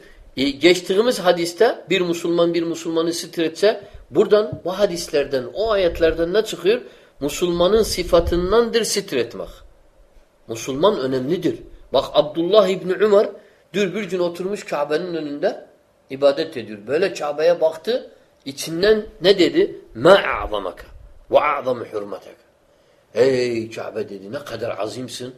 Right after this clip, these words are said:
ve hürmetin ne kadar azimdir, büyüktür." Allah'ın evidir.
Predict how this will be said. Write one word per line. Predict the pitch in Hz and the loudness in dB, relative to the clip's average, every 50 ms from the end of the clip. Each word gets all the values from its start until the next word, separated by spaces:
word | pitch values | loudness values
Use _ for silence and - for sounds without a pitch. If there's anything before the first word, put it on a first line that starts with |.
| _ _ _ _ _ _ _ - | _ _ _ _ _ _ _ -8
ve | - 120 120 - | -6 -6 -6 -4
hürmetin | 139 127 127 127 131 127 - - 180 147 131 | -6 -4 -2 -2 -2 -2 -2 -4 -6 -4 -2
ne | 165 175 | -4 -4
kadar | 170 147 135 123 127 110 - | -4 -6 -6 -4 -4 -4 -4
azimdir, | 104 110 110 131 143 135 117 120 107 98 | -6 -8 -8 -10 -12 -12 -12 -14 -14 -14
büyüktür." | 104 107 117 117 117 - - - - _ _ _ - - _ _ _ _ _ - - - _ _ _ _ _ _ _ _ - - | -14 -14 -14 -14 -16 -20 -20 -20 -20 _ _ _ -20 -20 _ _ _ _ _ -20 -20 -20 _ _ _ _ _ _ _ _ -14 -12
Allah'ın | 98 92 87 90 - 117 143 | -12 -10 -8 -8 -6 -4 0
evidir. | 170 185 214 247 262 233 190 | 0 0 0 -2 -4 -8 -10